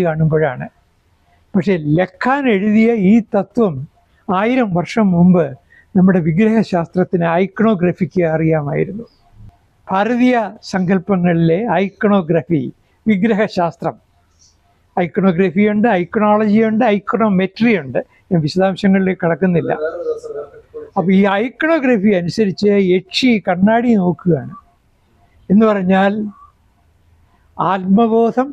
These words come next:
Speaker 1: ഉണ്ടാവാത്ത ഒരു ദേവിയുടെ ദാസി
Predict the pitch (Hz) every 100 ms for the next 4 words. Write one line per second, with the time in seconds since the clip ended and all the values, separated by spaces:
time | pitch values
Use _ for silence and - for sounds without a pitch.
0 | 240 180 190 208 214 220 226 - 262 277
1 | _ _ _ _ _ _ _ _ _ _
2 | _ _ - - - 190 147 190 202 202
3 | 208 196 262 - - 156 180 180 - 185